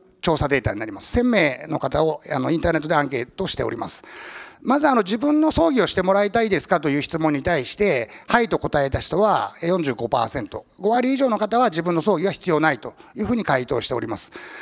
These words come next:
一方で、配偶者の葬儀をしてあげたい、親の葬儀をしてあげたいという方に、あ、質問に対しては、七十五パーセントの以上の方がお葬式をしてあげたいというふうに回答しているわけです。で、その葬儀をしてあげたい理由としては、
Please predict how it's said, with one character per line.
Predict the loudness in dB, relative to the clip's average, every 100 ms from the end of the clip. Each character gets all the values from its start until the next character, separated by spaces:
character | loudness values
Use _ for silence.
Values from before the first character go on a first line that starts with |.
| -8
一 | -6 0
方 | 2 4
で、 | 4 2 -4 -4
配 | 0 2
偶 | 2 2
者 | 4
の | 2
葬 | 2 2
儀 | 0
を |
し | 0
て | 0
あ | 0
げ | 0
た | 0 0
い、 | 0 -2
親 | 0 2
の | 2
葬 | 2 2
儀 | 0
を | 0
し |
て | 0
あ | 0
げ | 0
た | 0
い | 0
と | 0
い | -4
う | -2
方 | -2 -2
に、 | 0 -2 -4 -10 -20 -20 -20 -20 -4 0
あ、 | 0 0
質 | -4 0
問 | 0
に | 2
対 | 0 2
し |
て | 2
は、 | 2 0 -8 -6
七 | 0 2 2
十 | 2
五 | 2
パ | 4 2
ー |
セ | 2
ン |
ト | 0
の | 0
以 | 0
上 | 0
の | 0
方 | 0 0 2
が | 2 0 -4
お | -4
葬 | 0 0
式 | 2 -2
を |
し | 0
て | 2
あ | 2
げ | 2
た | 0
い | 0
と | 0
い |
う | -2
ふ |
う | -2
に | 0
回 | -2 -2
答 | -4 -6
し | -4
て | -2
い |
る |
わ | -2
け | -4
で | -6
す。 | -10 -12 -16 -18 -18 -6
で、 | -2
そ | 2
の | 2
葬 | 2 2
儀 | 2 2
を | 2
し | 2
て | 2
あ |
げ | 0
た | 2 2
い | 2 0 -4
理 | -2
由 | 0
と | 0
し | 0
て | 2
は、 | 4 2